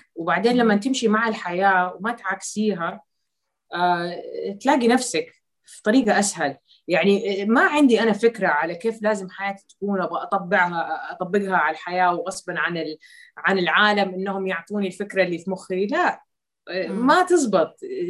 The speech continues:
Speaker 1: حاولت لما كنت أصغر، كان كل شيء
Speaker 2: يتعكس.
Speaker 1: <laughs> أيوة،
Speaker 2: Go
Speaker 1: ما
Speaker 2: with the
Speaker 1: ينفع.
Speaker 2: flow.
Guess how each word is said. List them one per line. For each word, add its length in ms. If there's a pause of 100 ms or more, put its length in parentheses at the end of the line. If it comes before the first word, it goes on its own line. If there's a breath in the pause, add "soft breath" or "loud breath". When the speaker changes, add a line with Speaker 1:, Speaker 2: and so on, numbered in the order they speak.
(160)
Speaker 1:
حاولت 480
لما 160
كنت 160
أصغر، 380
كان 220
كل 160
شيء 420 (600)
Speaker 2:
يتعكس. 680
Speaker 1:
<laughs> 800
أيوة، 320
Speaker 2:
Go 40
Speaker 1:
ما 140
Speaker 2:
with 100
the 20
Speaker 1:
ينفع. 240
Speaker 2:
flow. 360